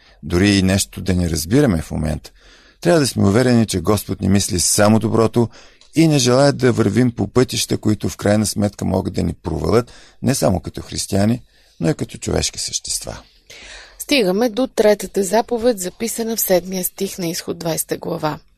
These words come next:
Speaker 2: "Не изговаряй на празно името на Господа твоя Бог, защото Господ няма да счита безгрешен онзи, който изговаря на празно името му."
Speaker 1: Божието име е свято, скъпи приятели. Всеки човек трябва първо да мисли преди да говори,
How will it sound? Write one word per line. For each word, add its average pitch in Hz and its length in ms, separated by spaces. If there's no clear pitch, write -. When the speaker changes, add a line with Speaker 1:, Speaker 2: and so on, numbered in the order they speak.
Speaker 2:
"Не 202 240
изговаряй 208 680
на 160 160
празно 240 560
името 220 400
на 185 180
Господа 185 520
твоя 175 300
Бог, - 480
защото 180 420
Господ 180 460
няма 175 260
да 247 120
счита - 320
безгрешен 175 680
онзи, 226 260
който - 340
изговаря 214 560
на 190 140
празно 185 540
името 160 420
му." - 80
Speaker 1:
Божието 131 400
име 120 180
е 101 40
свято, - 360
скъпи - 380
приятели. - 420
Всеки 85 300
човек 90 320
трябва 90 360
първо 95 220
да 85 120
мисли 110 260
преди 73 340
да 67 120
говори, 85 480